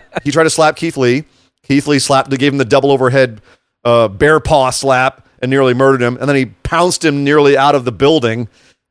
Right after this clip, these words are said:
and then, uh, gave him a big finisher. And one, two, three, he was done.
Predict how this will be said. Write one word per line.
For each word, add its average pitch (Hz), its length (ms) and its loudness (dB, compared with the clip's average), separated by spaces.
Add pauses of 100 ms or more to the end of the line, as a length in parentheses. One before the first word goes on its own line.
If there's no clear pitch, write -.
and 123 140 -4
then, 123 260 0
uh, 120 180 2
gave 127 280 2
him 123 220 -4 (560)
a 120 100 -2
big 117 240 0
finisher. 127 420 -2
And 110 200 -4
one, 123 260 0
two, 123 200 -4
three, 123 340 0
he 110 160 -4
was 107 160 -4
done. 107 420 0